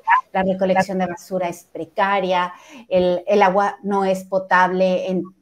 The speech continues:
casi en ningún lado de la ciudad. Entonces hay una, una situación de, de, de exclusión, de no atención, de no satisfacción de derechos, que es clave en, en esta ciudad,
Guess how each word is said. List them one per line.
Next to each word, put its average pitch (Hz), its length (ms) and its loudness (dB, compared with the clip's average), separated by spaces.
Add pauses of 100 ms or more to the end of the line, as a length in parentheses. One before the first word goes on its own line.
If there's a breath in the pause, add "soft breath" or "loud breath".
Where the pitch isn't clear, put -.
(140)
casi 208 260 -6
en 196 80 -4
ningún 185 280 -2
lado 180 220 2
de 180 100 -2
la 165 140 -2
ciudad. 196 460 -4 (200 loud breath)
Entonces 359 320 -12
hay 392 140 0
una, 415 580 -4
una 320 100 4
situación 294 640 -2
de, 254 220 0
de, 196 300 -6
de 208 140 -4
exclusión, 254 1000 -4
de 233 120 -4
no 233 180 -2
atención, 247 580 -6
de 240 80 -4
no 247 220 0
satisfacción 214 920 -10
de 240 100 -4
derechos, 226 600 -2 (540 loud breath)
que 240 160 4
es 254 160 -6
clave 254 560 2
en, 214 280 -6
en 214 200 -4
esta 233 260 -6
ciudad, 240 460 -2